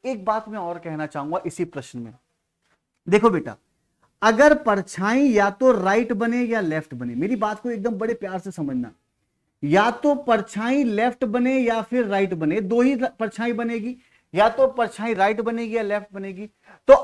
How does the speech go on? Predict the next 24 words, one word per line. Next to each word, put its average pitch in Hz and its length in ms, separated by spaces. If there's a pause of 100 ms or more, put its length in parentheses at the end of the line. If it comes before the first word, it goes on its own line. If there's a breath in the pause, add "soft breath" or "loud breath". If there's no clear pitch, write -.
(180)
आप 254 440
हमेशा 254 800
दो 233 320
पर्सन 240 560
का 233 120
जो 226 160
फेस 233 440
होगा 208 320
या 226 180
दोनों 214 380
प्रश्न, 196 420
या 190 160
इस 214 260
प्रश्न 214 320
का 220 100
जो 220 80
उत्तर 220 420
होगा 196 540 (280 soft breath)
वो 208 240
या 196 300
तो 240 180
बेटा 214 320
नॉर्थ 185 480
आएगा 202 360